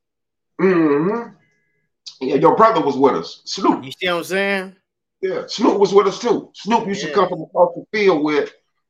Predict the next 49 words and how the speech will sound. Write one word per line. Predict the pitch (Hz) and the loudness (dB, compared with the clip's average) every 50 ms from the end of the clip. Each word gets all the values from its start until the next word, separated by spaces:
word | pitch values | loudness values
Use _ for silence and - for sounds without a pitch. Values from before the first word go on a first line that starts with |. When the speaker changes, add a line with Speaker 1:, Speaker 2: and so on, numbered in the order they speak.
| _ _ | _ _
Speaker 1:
Lil | 117 139 160 160 | 2 4 6 8
Allen. | 160 - 247 - 247 247 240 - 98 87 - - _ | 8 8 6 6 2 -2 -4 -6 -8 -10 -10 -14 _
You | - 123 135 | -6 -4 0
know, | 139 135 | 4 4
I, | 135 135 | 4 4
I, | - - - 170 - - - - 185 | 4 2 0 0 0 0 0 0 0
I | 185 | 0
can | - 165 | 0 -2
name | 165 160 156 147 | 0 0 0 2
a | 147 | 2
lot | 160 175 185 165 | 4 4 4 2
of | 160 156 | 0 -2
people. | - 131 107 85 95 95 | -4 -6 -6 -6 -6 -2
Lil | 107 127 135 131 - | 2 4 4 4 4
Allen, | - 175 180 160 139 117 95 80 82 - _ _ _ _ _ _ _ _ _ - - _ _ | 4 6 6 4 4 0 -4 -8 -14 -18 _ _ _ _ _ _ _ _ _ -20 -20 _ _
Gary, | - 175 196 190 165 139 113 104 104 95 80 80 - - _ _ _ | 4 6 6 6 4 2 -2 -4 -8 -10 -10 -14 -20 -20 _ _ _
Donatus | 123 113 127 170 185 190 185 - - - - | -6 -2 2 4 4 4 4 2 0 -4 -6
Fountain, | - - 135 131 123 110 92 98 98 98 _ _ _ _ _ _ _ _ _ _ _ _ _ - | -4 -2 0 0 0 -2 -4 -10 -14 -18 _ _ _ _ _ _ _ _ _ _ _ _ _ -4
uh, | 107 107 104 - - - | -4 -2 -2 -4 -6 -4
uh, | - 120 113 - - | -4 -4 -4 -4 -4
uh, | - 98 104 | -4 -6 -6
Dante | 95 - 139 131 117 127 - - - 190 196 196 202 - | -4 0 0 0 0 -2 -6 -8 -2 2 4 4 4 2
Fountain. | - - 151 143 139 131 151 | 0 -2 0 2 2 2 2
There's | 170 165 170 | 0 -2 2
a | 185 | 2
lot | 160 139 131 | 2 4 4
of | 127 127 | 2 2
history, | - 190 220 - - - - 165 151 131 110 101 101 _ _ _ _ _ _ _ _ | 2 0 0 0 -4 -6 -4 -2 -2 -2 -2 -6 -12 _ _ _ _ _ _ _ _
you | - 120 | -6 0
know | 131 143 | 2 4
what | 143 135 | 6 6
I'm | 131 127 | 4 2
saying, | - - 151 143 135 127 123 120 | 0 -2 0 2 2 2 2 0
there | 147 147 139 127 | 2 2 2 4
with | 123 123 - | 2 0 0
them | - 139 131 113 | 0 0 0 4
brothers, | 131 139 127 107 107 104 98 | 4 4 4 4 0 -4 -2
man. | 123 131 120 | -2 0 2
A | 110 110 | 2 4
lot | 123 143 165 180 190 196 190 | 6 6 6 6 6 4 4
of | 180 | 2
history. | 175 214 208 - - 156 143 | 0 -2 -4 -4 -2 0 4
A | 160 | 4
lot | 175 202 | 4 4
of | 202 - | 4 0
people | 202 202 185 190 | -6 -4 0 2
don't | 196 185 196 | 2 4 4
know | 226 233 180 | 4 2 2
that. | 123 90 - - | 0 -4 -6 -10